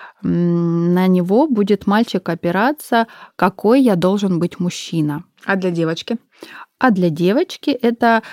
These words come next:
Speaker 1: а, как бы транслятор ценности феминного. То есть смотри.
Speaker 2: Это как?
Speaker 1: <laughs> Щас переведу на русский язык. А, когда папа начинает восхищаться своей дочкой,
Speaker 2: Мгм.
Speaker 1: восхищаться её красотой,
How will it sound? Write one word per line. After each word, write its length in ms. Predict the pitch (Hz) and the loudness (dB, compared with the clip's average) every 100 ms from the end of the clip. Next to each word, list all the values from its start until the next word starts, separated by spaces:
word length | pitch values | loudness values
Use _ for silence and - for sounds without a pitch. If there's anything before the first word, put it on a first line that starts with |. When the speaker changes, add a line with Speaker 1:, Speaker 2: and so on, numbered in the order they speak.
| - | -14
Speaker 1:
а, 400 | - 180 175 180 175 | -2 2 2 0 -2
как 260 | - 196 180 | -4 -4 -2
бы 160 | 180 | -2
транслятор 1080 | 175 190 196 196 - 208 214 269 320 254 233 - | 0 0 0 0 -2 0 2 2 0 -2 -4 -8
ценности 640 | - 214 220 208 - - | -4 0 2 0 -4 -8
феминного. 760 | 190 196 196 185 160 156 143 175 _ _ _ _ - - - _ _ | -6 0 2 2 0 -2 -6 -10 _ _ _ _ -20 -20 -20 _ _
То 140 | 185 | 2
есть 160 | 185 - | 2 -2
смотри. 500 | - 185 208 190 165 - - | -4 -2 0 -2 -2 -10 -6
Speaker 2:
Это 220 | 190 180 | -4 -2
как? 260 | 175 165 - - - - _ _ _ _ _ _ | -2 -4 -6 -20 -20 -20 _ _ _ _ _ _
Speaker 1:
<laughs> 560 | 208 196 180 156 180 - | 0 0 -2 -4 -8 -8
Щас 260 | - 165 - | -8 -8 -8
переведу 460 | - 180 165 160 202 | -8 -6 -6 -6 -4
на 160 | 214 180 | -4 -4
русский 300 | 180 - 175 | -6 -6 -6
язык. 320 | 165 160 _ - - - - - | -6 -10 _ -20 -20 -18 -20 -12
А, 180 | 196 170 | -6 -4
когда 360 | - 175 180 220 | -2 -4 -2 -4
папа 420 | - 214 208 185 | 0 0 0 0
начинает 560 | 185 175 190 190 180 - | -2 -2 -2 -2 -2 -6
восхищаться 580 | 180 190 - 180 - 185 | -10 -10 -6 -6 -6 -12
своей 260 | - 175 | -10 -6
дочкой, 480 | 160 247 - 190 190 _ | -2 -4 -4 -12 -12 _
Speaker 2:
Мгм. 440 | 185 151 165 170 | -6 -6 -6 -6
Speaker 1:
восхищаться 680 | 160 - 175 - 175 - 180 | -6 -6 -8 -6 -6 -6 -6
её 260 | 165 165 175 | -6 -6 -6
красотой, 760 | - - - 165 185 220 294 | -8 -12 -14 -12 -6 -4 -6